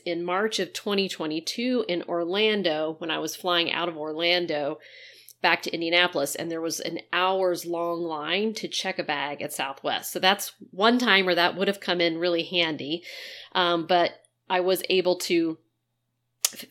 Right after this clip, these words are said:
finagle that and figure out a way to get my bag checked quickly and get on the plane. So,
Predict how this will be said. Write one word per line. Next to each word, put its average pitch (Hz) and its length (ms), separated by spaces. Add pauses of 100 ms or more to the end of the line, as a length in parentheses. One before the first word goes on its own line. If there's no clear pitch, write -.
finagle 208 480
that 175 300
and 170 160
figure 196 320
out 185 160
a 180 40
way 180 280
to 180 120
get 214 200
my 196 100
bag 180 320
checked - 400
quickly 190 380
and 180 160
get 185 100
on 170 220
the 170 80
plane. 165 440
So, 160 340